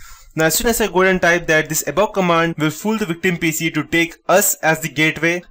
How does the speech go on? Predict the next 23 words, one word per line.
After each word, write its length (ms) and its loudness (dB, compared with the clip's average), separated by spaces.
And 160 0
now 180 4
we 100 2
need 200 2
to 60 -8
forward 380 2
all 220 2
the 120 -4
packets 580 0
to 100 -6
the 120 0
victim's 400 0
P 160 -2
C 280 -2
when 240 4
he 180 2
or 120 2
she 200 0
tries 340 2
to 100 0
access 500 2
the 120 -4
web. 200 -2